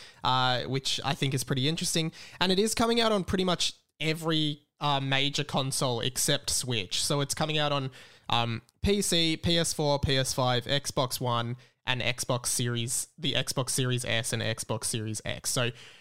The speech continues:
this game I'm really excited for. It does seem to be stuck in some kind of development hell. So, um, you know, hopefully it, it comes out,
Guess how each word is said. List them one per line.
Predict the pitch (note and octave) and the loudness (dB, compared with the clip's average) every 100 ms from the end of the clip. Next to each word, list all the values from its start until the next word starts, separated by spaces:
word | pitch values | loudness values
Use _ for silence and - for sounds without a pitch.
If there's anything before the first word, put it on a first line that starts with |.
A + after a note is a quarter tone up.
| - _ D#3 | -20 _ -2
this | A3+ - | 0 0
game | A#3+ A#3 | 0 2
I'm | A3+ G#3 F3+ F#3 | 2 0 0 0
really | G3+ A3+ G3+ | 2 2 2
excited | F#3 - F#3 F3 F3+ | 2 0 2 0 -2
for. | - F3+ E3+ | 0 0 2
It | D#3+ - | 0 0
does | F3 G3+ | 2 2
seem | - G#3 | 2 0
to | G3 | 0
be | F#3+ | -2
stuck | - F3 D#3 | 0 0 0
in | D#3 | 0
some | D3 E3 D3 | 0 2 0
kind | D3+ D3+ D3 | 0 0 0
of | C#3 | -2
development | C#3 C#3 C3+ C3 C3 | -2 0 0 -2 -4
hell. | C3 C3 C3 C3 B2 - | -4 -2 -2 -2 -4 -4
So, | - C3 B2+ B2+ B2 - - - | -2 0 0 -2 -6 -18 -16 0
um, | B2 B2 B2 A#2+ C#2+ G2 | 2 4 0 -4 -8 -8
you | C3+ | -2
know, | A#2 - _ | -2 -4 _
hopefully | - F3+ F3+ - E3+ E3+ | -4 0 0 -2 0 0
it, | D3+ D#3 | 0 -2
it | C#3 | -6
comes | - C3+ C#3 C3+ | -2 0 0 0
out, | C3+ C3 B2+ | 2 2 0